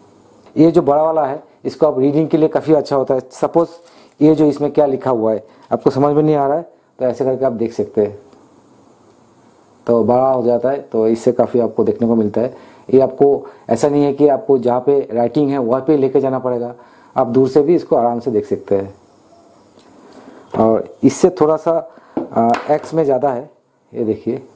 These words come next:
ये इससे थोड़ा सा ज़्यादा बड़ा दिखता है। तो ये, ये हो गया आपका फ़ाइव हंड्रेड रुपीज का, ये मैंने लिया है five hundred something का,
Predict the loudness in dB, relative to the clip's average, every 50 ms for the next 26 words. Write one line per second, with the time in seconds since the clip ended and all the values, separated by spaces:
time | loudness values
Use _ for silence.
0 | _ _ _ 0 0 0 0 0 -4 -8 -2 -2 -2 0 2 0 0 2 0 0
1 | 0 0 0 0 0 0 0 0 -2 -2 -4 -8 -14 _ -6 -6 -6 -6 -8 -14
2 | _ _ _ _ _ _ _ -20 -20 _ -20 -20 -20 -20 -20 -20 -20 -20 -20 -20
3 | -20 -20 -14 _ -10 -10 -10 -14 -20 -20 -20 -20 -14 -12 -10 -6 0 2 2 2
4 | 2 0 -4 -8 -16 _ _ 6 6 6 6 4 2 2 4 4 2 2 2 2
5 | 0 0 0 -2 -4 -4 -2 -2 -2 -2 -2 -2 -2 -2 -2 -2 -2 -4 0 0
6 | 0 0 0 -4 -8 -10 -10 -10 -14 -18 -18 -16 -8 0 2 2 4 4 2 0
7 | 2 2 2 2 0 0 -2 -4 -4 -2 -2 -4 -6 -4 -4 -4 -2 0 0 0
8 | 2 2 2